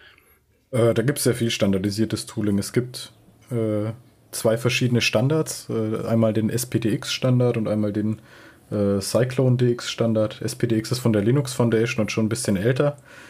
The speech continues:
Äh, da ging's damals hauptsächlich darum, das, das Lizenzthema, äh, abzubilden, da ja auch, äh, da unter Umständen Anforderungen an,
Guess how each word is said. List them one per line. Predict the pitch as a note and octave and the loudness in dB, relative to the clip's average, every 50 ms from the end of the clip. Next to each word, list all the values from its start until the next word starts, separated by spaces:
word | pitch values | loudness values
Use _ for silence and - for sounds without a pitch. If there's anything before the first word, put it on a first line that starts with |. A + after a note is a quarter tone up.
| - - - - - - - | -20 -20 -20 -20 -20 -18 -4
Äh, | - G#2+ G2+ G2+ G2+ G2+ G2+ - _ _ _ _ | 0 2 2 2 2 0 -2 -6 _ _ _ _
da | - G2 | -2 0
ging's | F2+ G#2 G2+ - | 0 0 -2 0
damals | - A2 G2+ G2+ G#2 G2 - | 0 2 2 2 2 2 0
hauptsächlich | - G#2 - - - - - - G2+ - | -2 -4 -2 -2 -2 -2 -2 -6 -4 0
darum, | - A2 G2+ G2 G2+ G2+ G2+ F#2+ | 0 2 2 2 2 2 2 2
das, | G2 F#2 - - - | 0 0 -2 -6 -8
das | - - G2 - - | -8 -8 -8 -4 -4
Lizenzthema, | G2+ F#2+ - - G#2+ B2+ B2+ B2+ - - B2+ B2 B2+ A#2+ A#2+ B2 - - - _ - - - - - - _ _ _ | -4 -2 0 0 0 0 0 -2 0 0 2 2 2 2 0 -2 -4 -8 -18 _ -20 -20 -20 -20 -20 -20 _ _ _
äh, | A#2 | 0
abzubilden, | A2 G#2+ G#2+ A2 A2+ A2+ A#2+ - - B2+ A#2 A#2+ A#2 A2+ A2 - A#2 G#2+ | 2 2 2 2 0 -2 -4 -4 -6 -2 0 2 2 2 2 0 0 2
da | G2 F#2+ F#2 | 2 2 2
ja | F#2 F#2+ | 0 0
auch, | F#2+ F#2 F2 - - - - - _ _ _ _ _ _ - | 0 -2 -4 -4 -8 -18 -20 -20 _ _ _ _ _ _ -4
äh, | B2+ A2 G#2 G2 | -2 -2 -2 0
da | - G#2 G#2 | 2 2 2
unter | G#2+ A2+ A2+ - A2+ | 4 2 2 0 0
Umständen | G#2 A2 G#2 - - A2 G2 G2+ G#2 | 0 0 -2 0 -2 -2 -2 0 -2
Anforderungen | - A2 A2 - - A#2 A2 G#2 G#2+ G2+ G2+ G2+ G2+ G2 | -2 -2 -2 0 0 2 2 2 2 2 2 0 0 0
an, | - G2+ G#2 G2+ G2 G2+ | 0 0 0 0 -2 -2